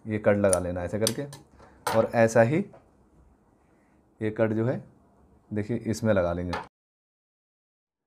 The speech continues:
कट लगाने के बाद में देखो ये एक छोटा वाला पीस ये ऊपर रखा है और बड़ा वाला नीचे। अब इसमें हमें मार्क्स लगाना है देखिए इस तरीके से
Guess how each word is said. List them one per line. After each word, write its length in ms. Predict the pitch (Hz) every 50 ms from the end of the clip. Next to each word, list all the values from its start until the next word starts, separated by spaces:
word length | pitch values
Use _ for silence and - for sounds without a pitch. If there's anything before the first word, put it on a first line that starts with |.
| _ _ _ _ _ _ _ _ _ _ -
कट 160 | 123 127 135
लगाने 340 | 139 135 131 131 131 135 135
के 80 | 139 139
बाद 180 | 131 131 127
में 380 | 131 131 143 160 180 170 - 107
देखो 200 | 113 117 120 127
ये 140 | 127 135 135
एक 100 | 131 135
छोटा 280 | - - 117 113 127
वाला 180 | 123 123 123 123
पीस 180 | 123 131 123 120
ये 80 | 123 123
ऊपर 220 | 120 113 110 120 113
रखा 220 | 117 110 113 - 123
है 80 | 151
और 80 | 143 123
बड़ा 180 | 110 113 110 110
वाला 200 | 110 110 113 117
नीचे। 320 | 110 110 104 110 127 156 156 - _ _ _ _ _ _ _ _ -
अब 120 | 120 120
इसमें 260 | 127 120 - 139 135
हमें 160 | 131 131 143
मार्क्स 340 | 135 127 117 123 123 123 - 123
लगाना 300 | 117 113 110 107 110 110
है 60 | 110
देखिए 220 | 110 107 123 120
इस 100 | 113 - -
तरीके 280 | 101 98 90 95 90
से 180 | 85 92 82